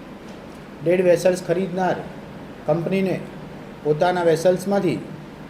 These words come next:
કંઈક કોપરના વાયર અને અન્ય મેટલનો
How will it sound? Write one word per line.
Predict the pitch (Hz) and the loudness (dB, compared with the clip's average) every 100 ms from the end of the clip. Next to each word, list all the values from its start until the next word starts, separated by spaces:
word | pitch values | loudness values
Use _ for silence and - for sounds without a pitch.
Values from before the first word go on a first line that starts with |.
| - - - - | -16 -16 -16 -4
કંઈક | 160 175 151 | 0 0 2
કોપરના | 160 151 185 185 180 | 2 6 4 4 4
વાયર | 175 190 196 - - - | 6 6 4 -4 -14 -8
અને | 143 170 156 | -4 -2 0
અન્ય | 185 208 | 2 4
મેટલનો | 196 165 180 185 180 175 127 | 4 4 6 4 4 -2 -4